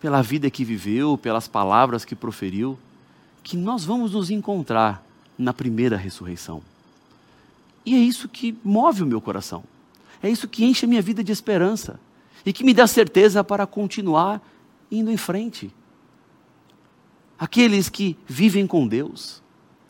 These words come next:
entendem que essa vida é apenas um tempo que vai ser multiplicado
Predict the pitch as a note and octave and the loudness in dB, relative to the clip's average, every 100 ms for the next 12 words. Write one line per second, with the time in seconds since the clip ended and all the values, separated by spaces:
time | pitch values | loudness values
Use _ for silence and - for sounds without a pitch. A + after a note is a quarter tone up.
0 | _ _ _ _ _ _ _ _ - G3+ | _ _ _ _ _ _ _ _ 0 4
1 | B3 B3+ A3 G#3+ G3+ G3+ - E3+ C3 F3+ | 8 8 8 6 4 4 4 2 2 -2
2 | D#3 D#3+ D#3+ D3 - _ - G#3 G3 A3 | 2 2 2 -2 -20 _ 0 0 2 -2
3 | G#3+ G#3+ F3+ G3+ F#3 G#3 G3+ D#3 - - | -2 -2 -4 -6 -4 -4 -4 -6 -12 -18
4 | _ _ _ _ _ _ _ _ _ _ | _ _ _ _ _ _ _ _ _ _
5 | _ _ - C#3+ D3 D#3 - E3 D#3 D3 | _ _ -8 2 2 2 0 0 2 0
6 | D3+ G3 A#3+ F3+ - E3 F3 D#3 D3+ D3 | 2 4 4 2 -6 -8 -6 2 6 6
7 | C3 A#2+ | 4 -2